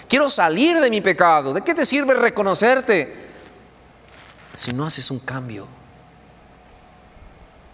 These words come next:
Estás fascinando en la humildad,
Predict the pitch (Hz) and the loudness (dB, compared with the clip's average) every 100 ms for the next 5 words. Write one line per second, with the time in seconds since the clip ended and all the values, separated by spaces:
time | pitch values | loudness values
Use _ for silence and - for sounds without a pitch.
0 | - _ - - - - - - - - | -20 _ -20 -20 -20 -20 -20 -20 -20 -20
1 | - - - - - - - - - 120 | -20 -20 -20 -20 -20 -20 -20 -20 -8 -6
2 | - 139 135 - 127 - 113 127 151 135 | -2 0 0 0 -2 -2 -2 -2 -2 -2
3 | 117 107 107 107 104 113 131 | -4 -4 -6 -8 -4 -2 -2